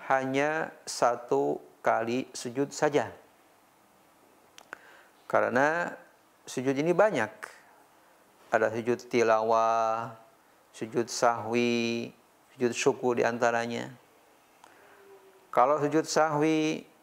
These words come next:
sujudnya dua kali. Adapun sujud syukur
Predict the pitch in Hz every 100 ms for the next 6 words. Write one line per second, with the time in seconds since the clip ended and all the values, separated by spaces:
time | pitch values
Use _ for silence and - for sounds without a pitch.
0 | _ _ _ _ _ _ _ _ _ _
1 | _ _ _ _ _ - - 107 113 107
2 | 123 135 151 165 175 - - _ _ _
3 | _ _ _ _ _ - 120 113 - 131
4 | 131 131 - - _ - _ _ _ _
5 | _ _ - - _ _ - 117 120 127
6 | 110 113 107 170 170 156 160 170